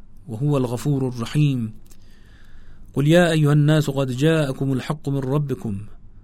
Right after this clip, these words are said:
فمن اهتدى فإنما يهتدي لنفسه، ومن ضل فإنما يضل عليها، وما أنا عليكم بوكيل.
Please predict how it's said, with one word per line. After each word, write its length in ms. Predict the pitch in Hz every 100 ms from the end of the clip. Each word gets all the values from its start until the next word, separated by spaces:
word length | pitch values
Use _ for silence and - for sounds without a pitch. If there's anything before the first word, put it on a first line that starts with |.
| -
فمن 300 | - 127 139
اهتدى 460 | 123 - 165 151 135
فإنما 580 | 131 143 156 143 131 123
يهتدي 600 | 143 117 143 131 127 120
لنفسه، 420 | 139 135 - 98 - - - - - - -
ومن 280 | 120 127 135
ضل 320 | 131 165 156
فإنما 560 | 139 143 151 139 131 123
يضل 400 | 117 117 143 127
عليها، 760 | 113 127 147 131 120 120 110 113 - - - - - -
وما 380 | 120 147 147 139
أنا 140 | 131
عليكم 500 | 120 135 135 120 123
بوكيل. 720 | 120 113 101 139 131 113 107